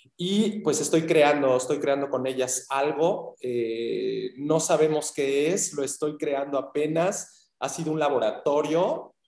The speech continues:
actoral y laboratorio do-, de docencia y laboratorio. Es como el teatro cabaret, como una forma de reinserción social, es un poco por donde va el trabajo.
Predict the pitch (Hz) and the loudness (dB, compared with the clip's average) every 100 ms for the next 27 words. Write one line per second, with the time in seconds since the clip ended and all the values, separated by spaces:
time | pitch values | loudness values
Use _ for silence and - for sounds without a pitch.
0 | - 123 - 131 127 131 147 151 135 117 | -14 -14 -6 -2 2 0 0 -2 -2 0
1 | 113 113 135 131 139 139 139 - - 117 | -2 -2 -4 -4 -4 -4 -6 -10 -6 -4
2 | 123 113 110 - 135 147 143 170 165 127 | 0 -2 -2 -2 -2 -2 2 4 4 2
3 | 113 117 113 - 131 131 135 139 - _ | 2 2 2 0 -2 0 -2 -2 -6 _
4 | _ - - 165 165 208 202 190 - - | _ -12 0 2 4 6 8 8 6 4
5 | 175 175 196 196 151 143 147 151 160 156 | 4 6 4 4 4 4 2 0 -2 -4
6 | 151 - 143 156 151 131 123 123 117 - | -6 -6 -4 -2 -2 -2 -6 -6 -6 -6
7 | 123 - - 135 123 160 156 - 135 - | -6 -4 -2 4 4 4 2 -4 -6 -8
8 | 123 127 123 - - 117 117 117 113 120 | -4 0 0 0 -4 -2 0 0 0 0
9 | 135 123 120 - 170 - | 2 0 0 0 0 -2